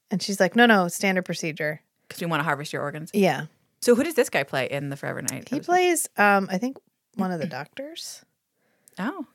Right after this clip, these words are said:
Speaker 2: good for you, little rich guy. You had to step up in the world.
Speaker 1: Yeah.
Speaker 2: Yeah. I feel like, um,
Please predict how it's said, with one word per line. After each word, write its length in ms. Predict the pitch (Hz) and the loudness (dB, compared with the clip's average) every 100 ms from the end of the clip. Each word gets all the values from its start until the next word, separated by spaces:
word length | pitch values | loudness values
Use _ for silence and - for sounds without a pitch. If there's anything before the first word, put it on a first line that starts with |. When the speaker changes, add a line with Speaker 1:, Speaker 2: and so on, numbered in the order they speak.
| _ | _
Speaker 2:
good 140 | 349 349 | -10 -8
for 180 | - | -4
you, 240 | 320 392 370 | -2 -2 -2
little 200 | 185 151 | 0 0
rich 200 | 143 - | -2 -2
guy. 160 | 190 285 | -4 -2
You 160 | 269 | -2
had 220 | 247 247 262 | -4 -2 -4
to 60 | |
step 240 | - 247 349 | -2 -4 -4
up 120 | 359 | -8
in 80 | 175 | -6
the 60 | |
world. 220 | - 508 | 0 2
Speaker 1:
Yeah. 420 | 285 190 160 160 220 | 2 0 -6 -8 -6
Speaker 2:
Yeah. 200 | 160 160 _ - - | -6 -6 _ -16 0
I 100 | 254 | 2
feel 140 | 359 403 | 2 2
like, 220 | 427 - _ _ _ _ 226 | 2 0 _ _ _ _ 4
um, 340 | 226 208 | 6 6